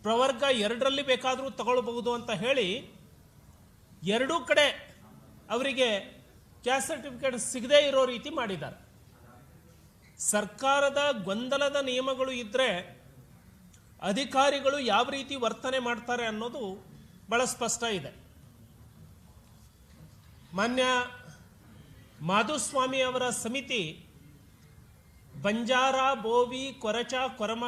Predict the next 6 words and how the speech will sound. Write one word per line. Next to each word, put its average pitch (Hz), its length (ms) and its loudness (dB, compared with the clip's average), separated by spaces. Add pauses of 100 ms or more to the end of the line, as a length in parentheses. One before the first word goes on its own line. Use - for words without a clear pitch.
(160)
ಈ 226 40 -4 (140)
ಸಮುದಾಯಗಳಿಗೆ 220 840 0 (2000)
ನಾಲ್ಕೂವರೆ 277 840 6
ಪರ್ಸೆಂಟ್ 240 440 0
ಅನ್ನ 226 160 2 (140)
ನೀಡಿತ್ತು. 151 380 -4